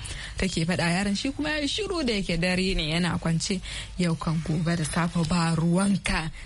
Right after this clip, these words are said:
za ka sha ka ƙoshi, dukiya ya zama naka, komai yanzu ya zama naka, tana jin daɗi.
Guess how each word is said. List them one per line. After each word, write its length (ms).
za 260
ka 140
sha 320
ka 140
ƙoshi, 480
dukiya 800
ya 60
zama 300
naka, 520
komai 420
yanzu 260
ya 160
zama 160
naka, 220
tana 260
jin 220
daɗi. 300